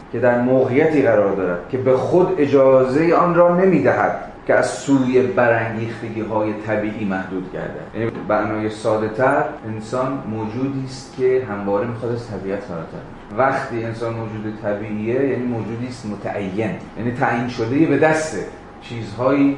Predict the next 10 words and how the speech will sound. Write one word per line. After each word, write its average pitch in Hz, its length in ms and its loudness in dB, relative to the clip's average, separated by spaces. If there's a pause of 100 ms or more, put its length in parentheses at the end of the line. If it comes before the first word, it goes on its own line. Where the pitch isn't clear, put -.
نیروهایی، 113 580 0 (180)
قدرتهایی 104 560 -4
غیر 160 300 6
از - 180 -2
خود. 87 200 -6 (340)
ولی 170 280 6
انسان 139 400 0
در 127 160 2
مقام 123 400 2
سوژه 135 840 2